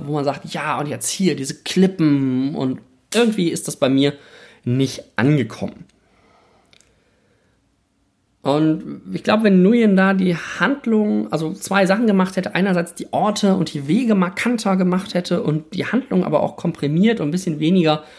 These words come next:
äh, gewunden wie so ein, wie so ein Fluss,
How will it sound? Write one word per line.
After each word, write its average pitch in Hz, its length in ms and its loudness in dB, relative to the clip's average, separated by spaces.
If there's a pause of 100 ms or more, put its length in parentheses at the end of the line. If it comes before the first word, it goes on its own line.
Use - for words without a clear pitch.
(380)
äh, 151 80 -6 (180)
gewunden 160 640 2
wie 160 80 0
so 156 120 0
ein, 143 120 0
wie 147 60 -6
so 147 100 -4
ein 131 60 -4
Fluss, - 580 -2